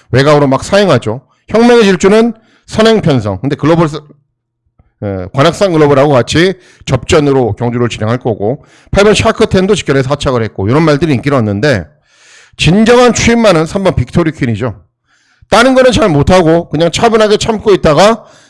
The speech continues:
직선에서 한 발 쓰는 거는 잘해요. 그리고 최근에 좀 짧은 경주 거리를 뛰면서 무리하게 쫓아가서 그렇지 오히려 차분하게 참고 경주를 진행하면은, 음, 장거리 경주가 더 어울리는 말입니다. 그래서, 어,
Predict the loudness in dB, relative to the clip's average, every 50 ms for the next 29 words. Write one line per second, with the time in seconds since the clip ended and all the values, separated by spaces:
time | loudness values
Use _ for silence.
0 | _ -4 -4 -2 -2 0 0 2 2 4 4 4 2 2 2 2 2 4 2 2
1 | 2 2 0 2 2 0 0 0 -2 -2 -2 0 0 2 2 0 -2 -4 -8 _
2 | _ _ _ _ _ _ -8 -6 -2 -2 -2 0 0 0 2 2 2 2 0 0
3 | -4 -8 _ _ _ _ _ -6 -4 -4 0 2 2 4 4 4 2 2 0 0
4 | 0 0 2 2 2 2 2 0 0 -2 -2 0 0 -2 0 0 0 2 2 2
5 | 2 0 0 -2 -2 -2 0 0 0 0 0 0 0 -2 -2 -4 -6 -6 -6 -6
6 | -10 _ _ -20 _ _ -4 0 2 2 4 4 2 2 0 0 0 2 2 2
7 | 2 0 0 -2 -2 0 0 0 2 2 0 0 0 0 0 0 -2 -2 -2 -2
8 | -2 -2 -2 -2 -4 -4 -6 -10 _ _ _ _ _ _ _ _ -12 -12 -12 -10
9 | -8 -4 -2 -2 0 2 2 2 2 2 2 0 0 0 0 0 0 2 2 2
10 | 2 2 0 0 -2 -2 -4 -4 -6 -6 -8 -8 -8 -10 -12 -14 _ _ _ _
11 | _ -6 -4 -2 0 2 2 2 0 -2 -6 -16 _ _ _ _ _ _ _ _
12 | -10 -8 -6